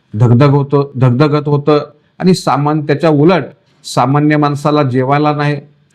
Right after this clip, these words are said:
खायला नाही, रोजगार नाही, चांगल्या आरोग्याच्या सुविधा नाहीत, चांगलं शिक्षण नाही.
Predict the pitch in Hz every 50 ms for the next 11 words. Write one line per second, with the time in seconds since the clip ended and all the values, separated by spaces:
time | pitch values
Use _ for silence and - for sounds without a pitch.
0 | _ _ - - 127 127 143 147 151 151 147 151 147 147 - - _ _ _ _
1 | _ _ _ - 113 110 123 123 113 110 123 147 151 151 147 139 147 147 147 143
2 | 143 143 - _ _ _ _ _ _ _ _ - 135 120 123 127 135 131 139 -
3 | 139 135 123 139 139 139 151 139 139 - 131 127 143 143 147 143 139 147 147 147
4 | 147 143 143 - _ _ _ _ _ - 123 120 127 135 135 131 - - 139 127
5 | - - - 165 156 156 139 110 95 95 113